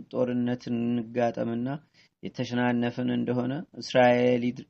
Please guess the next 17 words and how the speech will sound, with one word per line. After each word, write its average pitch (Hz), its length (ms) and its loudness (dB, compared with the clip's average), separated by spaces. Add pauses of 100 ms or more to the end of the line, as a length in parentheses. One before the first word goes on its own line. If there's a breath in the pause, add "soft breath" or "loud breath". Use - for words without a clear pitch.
ይድናሉ» 120 600 0
ሲል 143 300 -8
መልእክተኞቹን 123 840 -2
ወደ 117 180 -2
ሲኦል 107 340 -6
ላከም። 87 420 -8 (720 loud breath)
የኤሎፍሊ 120 540 2
ጠሮኝ-፣ 123 420 0
ጦረኞች 123 600 0
ኃይላቸው 127 640 2
ከእስራኤል 123 540 0
ጦረኞች 120 540 -4
ኃይል 120 200 -2
ይበልጣልና። 107 720 -2 (800 soft breath)
ያን 113 260 0
ጊዜ 117 200 -2 (460 soft breath)
ጎልያድ 123 520 4